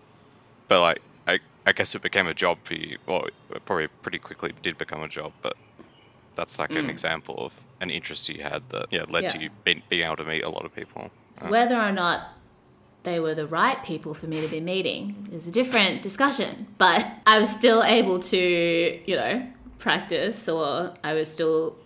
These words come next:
Speaker 2: it was like a type of exposure therapy. And I think that, I do think that there's value in having a hobby or, like, an interest that is, like, genuine to you and not even thinking about how it's like,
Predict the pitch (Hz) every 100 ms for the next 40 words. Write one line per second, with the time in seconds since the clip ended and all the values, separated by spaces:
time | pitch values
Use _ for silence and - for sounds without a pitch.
0 | _ - - 226 208 208 180 202 190 180
1 | 170 170 160 165 165 - - - 156 160
2 | 175 180 180 156 - - - - - -
3 | 202 214 247 269 190 175 156 160 165 143
4 | 143 139 139 139 139 170 - _ _ _
5 | _ _ _ - - 165 170 165 156 165
6 | 160 151 147 202 - - - _ _ _
7 | - - 165 139 131 170 175 - - _
8 | _ _ _ - 214 247 190 139 269 -
9 | - _ _ _ - 190 170 151 170 156
10 | - 170 180 185 180 170 170 165 135 147
11 | 156 226 233 - 190 190 190 185 175 175
12 | 165 160 165 165 143 135 - 147 139 135
13 | - 135 131